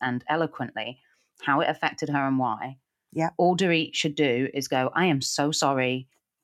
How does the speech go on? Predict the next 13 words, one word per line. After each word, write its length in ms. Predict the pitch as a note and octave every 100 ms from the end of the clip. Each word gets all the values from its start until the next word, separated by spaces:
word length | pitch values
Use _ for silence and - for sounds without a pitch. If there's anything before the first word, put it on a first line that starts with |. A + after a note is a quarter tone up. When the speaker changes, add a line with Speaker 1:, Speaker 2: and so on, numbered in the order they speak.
| _ -
Speaker 1:
Not 180 | D#3+ E3+
only 420 | E3 D#3+ D3 C#3
I 120 | C#3
didn't 240 | D#3 F3 -
know, 320 | C#3 C3+ C3 D#3+
but 100 | C#3
I'm 140 | C#3
sorry 400 | - D3+ D3 C#3
that 120 | B2
I 120 | B2
didn't 260 | B2 A#2+ -
know." 280 | - F2+ - _ -
Speaker 2:
Yeah. 260 | E3+ D3